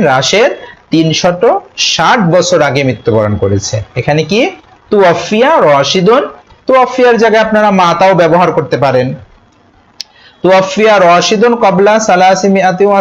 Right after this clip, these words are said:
সিত্তিনা সানাতান। তারপরে দেখেন খালেদ চোদ্দশো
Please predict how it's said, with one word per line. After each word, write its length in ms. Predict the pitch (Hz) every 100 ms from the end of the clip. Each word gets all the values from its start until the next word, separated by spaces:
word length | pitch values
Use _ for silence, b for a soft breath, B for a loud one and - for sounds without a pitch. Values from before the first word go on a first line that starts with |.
| 196
সিত্তিনা 560 | 170 - 202 214 240 330 440 - - -
সানাতান। 460 | 143 104 90 - - _ _ - - _ -
তারপরে 340 | 123 135 131 123
দেখেন 280 | 127 131 127 127 B B -
খালেদ 400 | - 151 180 247 294 -
চোদ্দশো 560 | 185 180 160 196 190